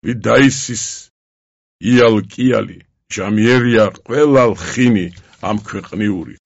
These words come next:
თუ ჩემი ღმერთის ბედისწერის ვარ უმადური, ბედნიერი ვარ სხვის სამართალს რომ დავასწარი. საფლავის მიწა და ხსოვნის ქვა რომ დაგიტოვე. ლექსებად ყვავის ჩემი სისხლის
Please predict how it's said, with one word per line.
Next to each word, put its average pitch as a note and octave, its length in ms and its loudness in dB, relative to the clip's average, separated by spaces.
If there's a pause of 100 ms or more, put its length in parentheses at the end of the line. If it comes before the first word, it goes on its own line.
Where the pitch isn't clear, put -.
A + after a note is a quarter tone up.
(260)
თუ - 80 -8
ჩემი B2+ 300 -2
ღმერთის G2+ 500 -8
ბედისწერის F2 600 -12
ვარ E2 180 -12
უმადური, C#2+ 500 -18 (360)
ბედნიერი A2+ 480 0
ვარ G2 200 -4 (480)
სხვის - 300 -10
სამართალს F#2+ 580 -10
რომ D2 140 -14
დავასწარი. C2 600 -16 (220)
საფლავის D2+ 640 -14
მიწა A#2+ 340 -6
და F2+ 160 -10 (180)
ხსოვნის G2+ 600 -8
ქვა D2+ 140 -14
რომ D2+ 180 -14
დაგიტოვე. B1+ 580 -16 (380)
ლექსებად F#2 520 -8
ყვავის F2 340 -12
ჩემი B1 300 -14 (220)
სისხლის - 560 -12